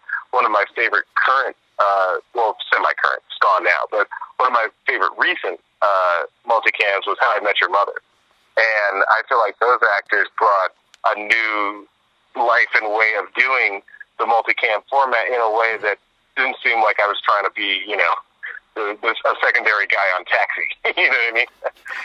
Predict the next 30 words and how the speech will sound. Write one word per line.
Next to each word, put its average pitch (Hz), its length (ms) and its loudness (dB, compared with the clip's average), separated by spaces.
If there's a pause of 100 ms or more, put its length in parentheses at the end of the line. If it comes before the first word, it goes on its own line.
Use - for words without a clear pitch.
(120)
You 123 100 -2
know, 113 160 0
it's 107 120 -4
not 131 180 0
the 120 80 -2
Mary 117 260 0
Tyler 104 280 0
Moore 104 200 2
Show 87 240 -2
anymore. 87 380 0
And 98 80 0
I 104 160 0
thought 107 260 2
that, 95 120 0 (500)
you 107 100 0
know, 98 80 0
I, 98 520 2
I 117 40 0
definitely 120 320 -2
thought 110 160 2
a 101 80 0
lot 101 200 2
about, 95 360 0 (440)
you 107 80 -14
know, 92 120 0
How 101 280 2
I 98 40 -6
Met 98 240 -4
Your 95 160 0
Mother 92 320 0